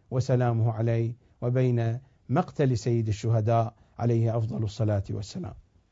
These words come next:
ولولا مقتل سيد الشهداء لما عاشت فكرة الإيمان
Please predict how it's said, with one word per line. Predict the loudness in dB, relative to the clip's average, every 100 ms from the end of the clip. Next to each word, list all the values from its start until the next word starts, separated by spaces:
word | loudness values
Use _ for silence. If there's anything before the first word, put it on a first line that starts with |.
| _ _ _ -20 _ _ _ _ _ _ _ _ _ _ _
ولولا | 6 10 10 10 8 6 -2 _ _ _ _ _ 2
مقتل | 6 6 4 2 4
سيد | 2 0 0
الشهداء | -2 0 2 6 4 4 -6 _ _ _ _ _ 0
لما | 4 6 6 4 -2 -2
عاشت | 2 4 2 0 -2 -4
فكرة | -4 -4 0 0 0
الإيمان | -4 0 2 4 4 2 -2